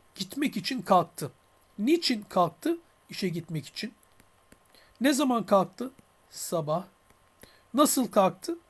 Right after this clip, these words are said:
Bununla ilgili bu sorunun cevabı yok. Evet, peki. Bakın işaretledim. Şimdi tabloda oluşan şekil nasıl oldu? Hadi beraber bulalım. Evet, A seçeneğindeki gibi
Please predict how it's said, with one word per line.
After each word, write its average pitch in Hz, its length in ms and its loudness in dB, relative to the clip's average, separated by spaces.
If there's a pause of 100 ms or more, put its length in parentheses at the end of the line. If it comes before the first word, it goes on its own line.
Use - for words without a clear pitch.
(340)
Bununla 196 200 -4
ilgili 175 380 -6 (460)
bu 220 160 -2
sorunun 175 340 -2
cevabı 170 420 0
yok. 285 280 2 (360)
Evet, 233 260 0
peki. 269 420 2 (440)
Bakın 349 180 2
işaretledim. 214 680 4 (280)
Şimdi 320 340 2
tabloda 262 360 2
oluşan 233 280 -2
şekil 208 340 -4
nasıl 202 240 -2
oldu? 185 340 -2 (400)
Hadi 190 180 -6
beraber 170 440 2
bulalım. 180 360 -2 (420)
Evet, 196 460 0 (320)
A 226 220 2
seçeneğindeki 156 760 -8
gibi 175 300 -6